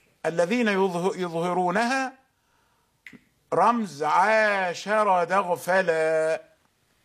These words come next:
العين لحفص،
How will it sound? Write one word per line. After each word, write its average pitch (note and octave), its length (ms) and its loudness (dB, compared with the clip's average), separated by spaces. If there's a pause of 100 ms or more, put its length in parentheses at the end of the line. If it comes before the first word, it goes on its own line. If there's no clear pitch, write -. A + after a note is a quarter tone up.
(920)
العين A3 680 0 (240)
لحفص، - 680 -6